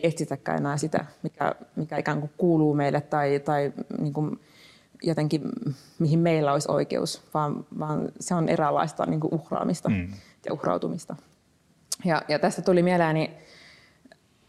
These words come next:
Speaker 1: viime perjantain puhelinkeskustelu. Me soiteltiin, Panu, sun kanssa, tota niin, perjantaina tähän tämän päivän jumalanpalvelukseen liittyen. Ja, tota, sä olit menossa jonnekin. Ää, voit kohta kertoa mihin, mutta jotenkin,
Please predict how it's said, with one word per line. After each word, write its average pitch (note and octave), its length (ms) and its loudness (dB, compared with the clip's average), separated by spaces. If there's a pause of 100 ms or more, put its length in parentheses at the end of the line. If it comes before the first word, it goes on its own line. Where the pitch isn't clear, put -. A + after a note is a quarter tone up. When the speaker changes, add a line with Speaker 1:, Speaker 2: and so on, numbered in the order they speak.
(360)
Speaker 1:
viime F#3 200 6
perjantain F3 480 4
puhelinkeskustelu. E3 840 2 (140)
Me E3 180 0
soiteltiin, D#3 460 2
Panu, D#3+ 200 0
sun D#3+ 180 2
kanssa, D#3+ 360 0 (520)
tota E3 240 -2
niin, D#3+ 200 0 (300)
perjantaina D#3 560 2 (880)
tähän D#3+ 340 0
tämän E3+ 220 0
päivän D#3+ 460 0 (180)
jumalanpalvelukseen D#3+ 760 0
liittyen. F3 420 0
Ja, D#3 80 0
tota, D3+ 340 -2 (840)
sä - 140 -2
olit G3+ 160 2
menossa B3 320 4
jonnekin. A3+ 480 2 (680)
Ää, D#3 200 2 (140)
voit D#3+ 140 2
kohta - 220 -2
kertoa F#3 280 2
mihin, G3+ 260 4
mutta D#3 260 2
jotenkin, D#3+ 380 2